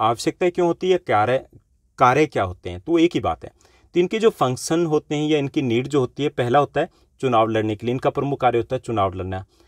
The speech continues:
क्योंकि राजनीतिक दलों को बनाया इसलिए जाता है कि वो चुनाव लड़ते हैं और सरकार बनाते हैं। तो पहला प्रमुख कार्य है चुनाव लड़ना, क्योंकि अगर डेमोक्रेसी में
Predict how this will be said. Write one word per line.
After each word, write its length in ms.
क्योंकि 180
राजनीतिक 400
दलों 220
को 160
बनाया 280
इसलिए 300
जाता 240
है 40
कि 60
वो 60
चुनाव 300
लड़ते 280
हैं 40
और 80
सरकार 340
बनाते 320
हैं। 100
तो 60
पहला 140
प्रमुख 320
कार्य 160
है 60
चुनाव 320
लड़ना, 280
क्योंकि 200
अगर 220
डेमोक्रेसी 760
में 260